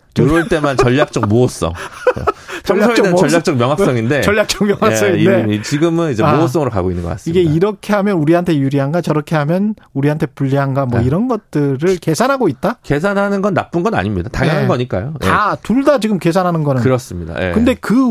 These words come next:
Speaker 1: 외 정당들은 입김이 들어갈래야 들어갈 수가 없는 상황 아니에요?
Speaker 2: 아니, 원래는 그러면 안 되지만
Speaker 1: 네.
Speaker 2: 뭐 현실이 그렇습니다.
Speaker 1: 그리고 기존의 양당 체제에서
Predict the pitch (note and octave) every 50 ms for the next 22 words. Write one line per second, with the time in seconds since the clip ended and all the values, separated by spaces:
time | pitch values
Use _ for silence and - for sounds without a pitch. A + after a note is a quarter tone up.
0 | F#3 E3 F3+ A3 G#3+ - E3 D#3 D#3+ E3 G3 G3+ G3 F#3+ E3+ F3 E3+ D#3+ D#3+ D#3
1 | F#3 G3+ G3 E3 - - - - - - - - E3 E3+ - - A#3+ A#3+ A3+ G#3+
2 | G3 F3 - F3 E3+ F3 G3 G3+ F3+ - - D3+ E3 F3+ D#3 C#3+ D3 E3+ E3 -
3 | - C#3 D3+ D#3 D3 B2 - - A3+ A#3+ C#3+ G#2+ G#2 A#2+ C#3+ F#3 B3 C#4 A#3 G#3+
4 | G#3 G3+ G3+ F#3+ C#3 A2+ A2+ C3+ D3 - C#3+ C3+ B2 B2+ C3+ C#3+ C#3+ D#3 D#3 D3+
5 | D3 D3+ D3 B2+ F2 F2 - - - - A2+ - C3 D3 D3 D3 A2+ F2+ F#2+ A2+
6 | C#3+ D3+ C3+ G#2+ F#2+ G#2 F#2+ A2+ A#2+ A2+ F3 F3+ D#3+ C#3+ B2+ A2+ G2 G2+ _ -
7 | - G2 G2+ G2+ G2+ F#2+ F#2+ F2+ - - - - A#2+ C#3+ D#3+ D#3+ E3 F3 D#3 C3
8 | G#2 - G2+ G2 - - E3+ E3+ - - F2+ F2 F2 - C4 A#3+ - - - F3
9 | F#3 B3+ D4 C#4 C4+ C4 B3+ B3+ A3+ E3+ A#2 A#2 D3 E3+ G3 A#3+ A#3+ A3+ A3 -
10 | A#3+ A3+ G#3+ G#3+ G3 F#3 E3 D#3 D3 C3+ - - F#3+ G#3 G#3+ G#3+ G#3